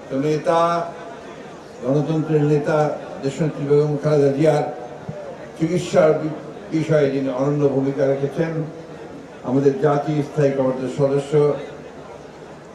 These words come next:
ডক্টর জাহিদ হোসেন, আমাদের কেন্দ্রীয় নেতৃবৃন্দ, এখানে আমাদের সঙ্গে উপস্থিত আছেন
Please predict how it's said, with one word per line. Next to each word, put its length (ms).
ডক্টর 320
জাহিদ 340
হোসেন, 420
আমাদের 400
কেন্দ্রীয় 400
নেতৃবৃন্দ, 560
এখানে 220
আমাদের 320
সঙ্গে 180
উপস্থিত 360
আছেন 400